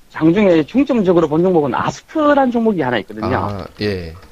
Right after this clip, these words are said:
Speaker 1: 아스트가 어제 그 실적 발표를 보여줬고요.
Speaker 2: 예.
Speaker 1: 실적은 좀 잘 나왔고, 오늘도 그 중국 에스에이씨씨와 이게 백육십이억의 그 공급 계약 체결 소식이 좀 있었는데,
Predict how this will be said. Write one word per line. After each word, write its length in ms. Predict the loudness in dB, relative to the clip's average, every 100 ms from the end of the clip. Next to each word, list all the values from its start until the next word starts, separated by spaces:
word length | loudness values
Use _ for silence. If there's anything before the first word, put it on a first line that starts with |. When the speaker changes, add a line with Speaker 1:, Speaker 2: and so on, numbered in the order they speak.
| -20 -20 -20 -20 -20 -20 -20 _ _ -20 _ -20 -16 -4
Speaker 1:
아스트가 460 | -4 -2 0 2
어제 420 | 4 4 4 4 2
그 100 | -4
실적 340 | -6 -6 -4
발표를 540 | -2 -2 2 4 4 2
보여줬고요. 800 | 0 -2 -2 -6 -6 -4 -4 -4 -10 -12
Speaker 2:
예. 320 | -10 -10 -12 -18 _ -20 _ _ _
Speaker 1:
실적은 460 | -4 0 4 4 4
좀 200 | 0 -2
잘 180 | -2 2
나왔고, 760 | 2 2 -2 -4 0 2 0 -4 -16 -20 -4
오늘도 1080 | 2 4 6 6 4 4 6 6 6 4 2
그 400 | 0 2 2 2
중국 560 | -2 -2 0 2 0 -2
에스에이씨씨와 1400 | -6 -2 2 4 4 2 0 -4 -10 -2 2 2 2 -2
이게 240 | -4 -6 -8 _ -20 -20 -20 -8
백육십이억의 960 | 2 2 4 2 4 4 4 4 2 0
그 80 | -6
공급 320 | -4 -4 0
계약 300 | 0 0 -4
체결 260 | -8 -6
소식이 260 | -6 -8 -10
좀 160 | -8 -10
있었는데, 540 | -10 -8 -4 -4